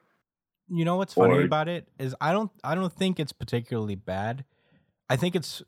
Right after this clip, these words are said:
Speaker 2: Mm-hmm.
Speaker 1: interesting in the way that Cobra, more than any other, well, or most kings in the One Piece world, is someone we've spent a lot of time with.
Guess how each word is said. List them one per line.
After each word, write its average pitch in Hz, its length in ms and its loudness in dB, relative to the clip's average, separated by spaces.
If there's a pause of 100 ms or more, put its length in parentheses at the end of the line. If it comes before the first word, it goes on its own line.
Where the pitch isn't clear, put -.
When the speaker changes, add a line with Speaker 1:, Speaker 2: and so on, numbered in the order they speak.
Speaker 2:
Mm-hmm. - 260 4
Speaker 1:
interesting 127 260 0
in 120 100 2
the 113 80 2
way 110 180 2
that 101 160 -4
Cobra, 107 580 2 (460)
more 123 160 4
than 117 160 4
any 113 220 4
other, 101 300 0 (540)
well, 131 240 4
or 120 240 2
most 113 360 2
kings 98 560 -2
in 98 400 -4
the 101 60 -8
One 107 160 -2
Piece 107 220 -10
world, 107 260 -4
is 104 100 -10
someone 101 400 -8 (380)
we've 110 160 -4
spent - 260 -4
a 104 60 -10
lot 104 180 -4
of 104 60 -8
time 104 240 0
with. 131 260 -4